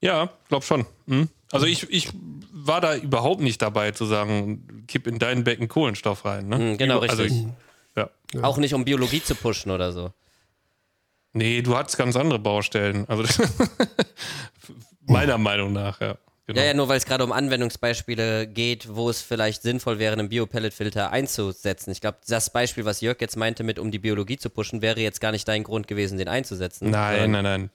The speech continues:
Speaker 1: Also das, nee, genau, das wäre jetzt nicht der, der Grund gewesen, den einzusetzen. Das stimmt, ja.
Speaker 3: Meine Produkte wären tatsächlich, das könnte man so, äh, salopp sagen, dazu da, um die Biologie zu pushen, und zwar in einem gesunden,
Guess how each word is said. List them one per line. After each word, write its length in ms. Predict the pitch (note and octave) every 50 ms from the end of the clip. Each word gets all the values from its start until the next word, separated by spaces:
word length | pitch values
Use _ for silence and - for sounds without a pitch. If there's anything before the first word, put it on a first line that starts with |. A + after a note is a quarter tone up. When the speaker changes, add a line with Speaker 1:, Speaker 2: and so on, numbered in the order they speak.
| - -
Speaker 1:
Also 160 | A#2+ A#2+ B2
das, 240 | C#3 C#3+ - C3+ C3
nee, 160 | C3 C3 A#2
genau, 240 | G2+ - A2 G#2 G2
das 220 | G2+ A2+ G#2+ -
wäre 100 | C3 A#2+
jetzt 140 | A#2 A2+ -
nicht 180 | C3 A#2 - -
der, 240 | A2+ G#2+ G#2 G#2 G#2+
der 160 | A2+ G#2+ G2+
Grund 220 | - A2 G#2+ G#2
gewesen, 340 | - G2+ G2+ G2+ G2+ G2 G2+
den 100 | F#2+ F#2+
einzusetzen. 420 | F#2+ F#2+ F#2 - G2 G2 - - G2+
Das 80 | G#2
stimmt, 260 | - - - - - -
ja. 80 | - - _ _ _ _ _ _ _ _ _ _ _ _ _ _ - - -
Speaker 3:
Meine 220 | C#3+ D3+ F#3 G#3+ G#3
Produkte 480 | G#3+ - D3 D3+ D#3 D3 - - C3+
wären 220 | C3+ C#3+ C#3+ C#3 C3+
tatsächlich, 640 | - C3 A#2+ - C#3+ C#3+ - - C#3+ - - - -
das 220 | C#3 B2 - -
könnte 240 | - C#3+ C#3+ - C3+
man 180 | A#2+ B2+ C3+ B2
so, 380 | B2 B2 C3 B2+ B2 B2+ - B2+
äh, 80 | A#2+
salopp 380 | A#2 A#2+ A#2+ A2+ B2 C3 B2+ -
sagen, 760 | - B2+ C3 C3+ B2+ A#2+ A#2 - - - - - F#3+ - -
dazu 280 | - C#3 C3 - - C#3+
da, 200 | A#2+ C3+ C3+ C#3
um 200 | C#3 C3+ B2+ A#2+
die 120 | A2+ B2
Biologie 500 | A#2 B2+ C3 C3+ B2+ B2+ C3 A#2+ C3+ D3+
zu 160 | D3+ - C#3 -
pushen, 340 | - - D#3+ - - -
und 160 | - B2+ C3 -
zwar 160 | - B2 B2+
in 80 | B2+
einem 80 | B2 A#2+
gesunden, 880 | A#2+ A#2+ A2+ C3 C#3+ D3+ C#3 C#3+ C#3 C#3 C3+ C3 - - - - -